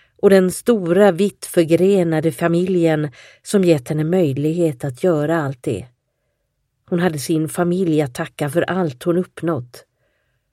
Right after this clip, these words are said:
Nu var det på tiden att hon började sörja för sig själv.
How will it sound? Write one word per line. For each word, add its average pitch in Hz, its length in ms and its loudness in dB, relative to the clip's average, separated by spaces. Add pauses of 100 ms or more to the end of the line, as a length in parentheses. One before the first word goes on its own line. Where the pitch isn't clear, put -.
(600)
Nu 247 160 4
var 254 120 6
det 254 80 4
på 254 140 0
tiden 156 400 0
att 160 140 -4
hon 160 180 0
började 160 420 2
sörja 170 560 0
för 147 120 -4
sig 131 160 -4
själv. - 440 -6